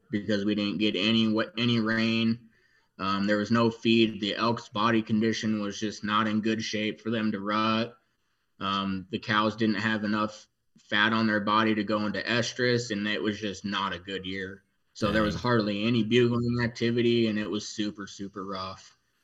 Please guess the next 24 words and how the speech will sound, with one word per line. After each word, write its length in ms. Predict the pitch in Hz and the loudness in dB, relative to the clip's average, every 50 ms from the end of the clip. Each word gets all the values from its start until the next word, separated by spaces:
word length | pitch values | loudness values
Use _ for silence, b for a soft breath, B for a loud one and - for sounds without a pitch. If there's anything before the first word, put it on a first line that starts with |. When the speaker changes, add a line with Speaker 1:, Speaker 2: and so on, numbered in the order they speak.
| _ _ _ _ _ _ _ _ | _ _ _ _ _ _ _ _
Speaker 1:
And 140 | - 107 110 | -2 0 2
then 220 | 107 107 110 110 | 4 4 4 4
this 260 | 113 123 120 117 - | 4 4 4 2 2
year 140 | 127 117 113 | 0 0 2
was 200 | 110 110 104 - | 2 0 -2 -4
the 260 | - 117 110 101 95 - _ _ _ _ _ _ _ | -6 -8 -8 -8 -8 -12 _ _ _ _ _ _ _
polar 380 | - - 131 123 107 107 107 104 | -4 -2 0 2 2 2 0 0
opposite 420 | 104 98 - 101 - - 113 101 | -2 -4 -4 -8 -8 -6 -6 -6
of 100 | 101 98 | -6 -6
that, 260 | 104 104 104 95 - - | -4 -4 -4 -4 -4 -4
and 100 | 110 110 | -6 -6
it 80 | 101 | -6
was 200 | 78 101 104 - | -6 -6 -8 -8
just 240 | - 104 95 - - | -8 -10 -10 -10 -14
a 20 | |
frenzy 480 | 95 - - 104 95 95 92 95 92 92 | -14 -10 -8 -6 -6 -6 -8 -8 -8 -8
everywhere. 540 | 95 95 92 95 92 95 95 95 95 95 - - | -8 -8 -8 -8 -6 -6 -6 -4 -6 -6 -4 -4
And 200 | 127 127 127 - | -4 -4 -4 -2
over 240 | 135 131 123 131 123 | -2 -2 0 2 2
the 140 | 117 117 113 | 2 4 4
entire 420 | 110 110 - - 110 110 104 104 | 2 2 2 2 2 4 2 0
state 520 | - - - 117 107 104 101 98 - - - | 0 -2 -4 -4 -2 -2 -4 -6 -10 -6 -6
is 180 | 110 104 95 | -4 -4 -4
what 320 | 101 104 104 101 101 95 | -4 -4 -4 -4 -4 -4